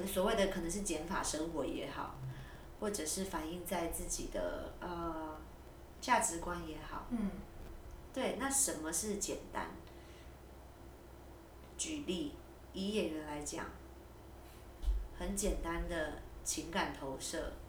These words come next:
Speaker 2: 嗯。
Speaker 1: 是最难的。
Speaker 2: 嗯。
Speaker 1: 因为我们非常需要理性的去分析。要先，好，举例，我要演一个角色，我要很简单的去演，但是我要先做一百个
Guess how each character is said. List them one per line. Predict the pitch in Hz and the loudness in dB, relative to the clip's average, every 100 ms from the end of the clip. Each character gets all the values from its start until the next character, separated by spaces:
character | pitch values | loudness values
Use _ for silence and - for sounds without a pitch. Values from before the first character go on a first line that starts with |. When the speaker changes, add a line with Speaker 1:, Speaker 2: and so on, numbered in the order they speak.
| - | -6
Speaker 2:
嗯。 | 220 196 - - - - - | -4 -2 -4 -8 -8 -10 -8
Speaker 1:
是 | - 214 | -4 -2
最 | 190 180 | 0 0
难 | - - - | 0 -6 -8
的。 | - - - - - | -10 -10 -12 -12 -4
Speaker 2:
嗯。 | 202 185 180 170 | 0 0 0 -6
Speaker 1:
因 | - | -2
为 | 220 | 0
我 | 165 | 2
们 | 165 | 2
非 | - 190 | 4 4
常 | 202 175 165 | 4 4 -2
需 | - 175 | -2 -2
要 | 175 | 0
理 | 147 135 | 0 -2
性 | - 170 | -2 -4
的 | 156 | -4
去 | - 170 | -4 -4
分 | - 165 160 | -2 -4 -2
析。 | 165 - 330 320 320 - - - - - - - - - - - - | -2 0 0 -2 -4 -6 -8 -8 -10 -10 -8 -2 0 0 -2 -4 4
要 | 277 | 6
先， | 269 262 262 - - - - - - | 8 6 4 -2 -6 -6 -6 -6 -6
好， | - 160 139 - - - | 2 2 2 -2 -6 0
举 | - 196 | 2 6
例， | 254 | 10
我 | 202 | 12
要 | 208 | 12
演 | 233 175 | 12 10
一 | |
个 | 196 | 8
角 | 185 151 | 8 8
色， | - - 185 - | 6 8 8 8
我 | 151 | 10
要 | 190 208 | 12 12
很 | 196 185 160 147 147 - | 10 4 2 0 -4 -2
简 | - 156 | 2 4
单 | 185 196 | 8 6
的 | 170 | 6
去 | - 196 | 2 2
演， | 156 131 - - - | 2 0 0 -2 6
但 | 190 | 6
是 | 196 | 8
我 | 170 151 | 6 6
要 | |
先 | 156 180 175 | 6 4 0
做 | 180 190 160 - | 2 4 4 4
一 | 147 | 0
百 | - 139 - | 4 4 4
个 | - 113 | 2 0